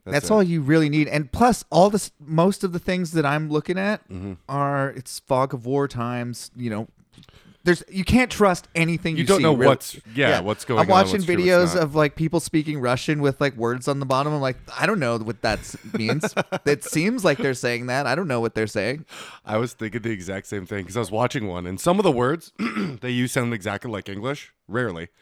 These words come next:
Speaker 1: Mm-hmm.
Speaker 2: but, like, within the, within the, the conversation they were having, I could pick out a word, and it would match the word on the screen. I'm like, "What if they were clever and only
Speaker 1: <laughs>
Speaker 2: matched those ones, but fucked up the other ones?"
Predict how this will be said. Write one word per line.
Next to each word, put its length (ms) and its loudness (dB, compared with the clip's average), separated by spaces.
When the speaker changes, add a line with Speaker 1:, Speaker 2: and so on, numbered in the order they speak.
Speaker 1:
Mm-hmm. 320 -6
Speaker 2:
but, 100 0
like, 160 2
within 220 0
the, 240 -2
within 460 -4
the, 460 -2
the 80 -6
conversation 560 -4
they 60 -6
were 40 -8
having, 260 -6
I 60 -2
could 160 -6
pick 140 0
out 80 -4
a 40 -4
word, 300 -4
and 140 -4
it 20 -2
would 160 -4
match 220 -2
the 80 -6
word 140 -2
on 80 -4
the 60 -8
screen. 380 -6
I'm 80 -6
like, 160 -2
"What 100 -4
if 80 -10
they 120 -8
were 100 -4
clever 600 -12
and 160 -6
only 280 0
Speaker 1:
<laughs> 120 0
Speaker 2:
matched 300 -6
those 340 -2
ones, 520 -8
but 120 0
fucked 380 -2
up 140 0
the 160 0
other 240 2
ones?" 400 -10